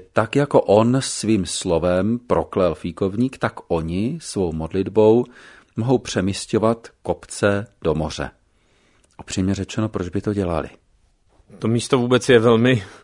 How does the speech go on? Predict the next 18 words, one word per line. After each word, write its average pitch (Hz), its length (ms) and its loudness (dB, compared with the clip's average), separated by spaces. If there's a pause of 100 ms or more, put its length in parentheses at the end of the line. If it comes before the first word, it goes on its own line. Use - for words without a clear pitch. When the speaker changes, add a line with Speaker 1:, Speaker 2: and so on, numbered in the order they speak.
(360)
Speaker 2:
problematické, 110 800 -2
velmi 107 300 -2
zvláštní 110 520 -4
místo, 107 340 -4
protože 110 680 0 (440)
vykresluje 101 640 0
modlitbu 107 580 2
tak, 104 240 -2
jak 107 160 0
ji 117 60 -2
neznáme. 95 680 -2 (640)
Jsou 104 220 -6
samozřejmě 107 560 -2
společenství, 107 1040 -4 (180)
církevní 101 560 -4
společenství, 101 580 -6
křesťanská 101 640 -6
společenství, 104 840 -6